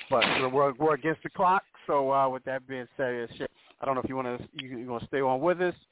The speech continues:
But, um, you know, we, this when we dive into our, our entertainment segment, the most entertainment segment,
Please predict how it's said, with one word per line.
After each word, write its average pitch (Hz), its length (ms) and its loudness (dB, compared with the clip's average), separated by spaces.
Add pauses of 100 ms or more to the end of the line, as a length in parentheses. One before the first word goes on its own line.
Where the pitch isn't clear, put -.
(300)
But, 127 280 0
um, 123 340 4
you 120 80 -8
know, 123 80 -4
we, 120 220 -8
this 127 120 -14
when 127 120 -8
we 120 80 -8
dive 123 260 0
into 117 260 -10
our, 110 240 -4
our 110 120 -8
entertainment 113 580 -8
segment, 113 240 -4
the 110 80 -6
most 117 220 0
entertainment 113 440 -2
segment, 113 300 -4